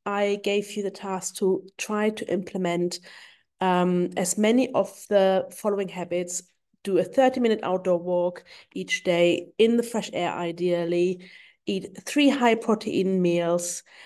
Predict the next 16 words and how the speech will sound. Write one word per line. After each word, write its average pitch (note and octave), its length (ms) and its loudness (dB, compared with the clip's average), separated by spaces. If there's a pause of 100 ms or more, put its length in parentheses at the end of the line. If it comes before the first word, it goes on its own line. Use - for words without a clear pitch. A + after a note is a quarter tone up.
(200)
Eat F#3+ 300 0
five C4+ 420 0
portions G#3+ 420 -2
of - 40 -16
fruit F3+ 160 -8
and F3+ 140 -6
vegetable E3+ 340 -4
each E3 220 -2
day. E3+ 400 0 (100)
Drink F#3 240 -4
two F#3 140 -8
liters A#3 200 0
of A#3 100 -4
water, F#3+ 340 2 (100)
and G#3 220 2
sharing F#3 500 2